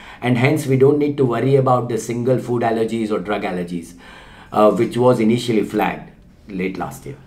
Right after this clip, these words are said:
What it basically means is that if you are just allergic to, like, single penicillin or some nut allergy or,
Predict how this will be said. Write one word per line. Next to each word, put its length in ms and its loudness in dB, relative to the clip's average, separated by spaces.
What 220 2
it 100 4
basically 320 8
means 320 8
is 200 6
that 140 6
if 140 2
you 100 8
are 80 6
just 240 4
allergic 600 6
to, 120 6
like, 220 4
single 360 4
penicillin 760 2
or 160 2
some 440 -4
nut 220 0
allergy 560 2
or, 460 0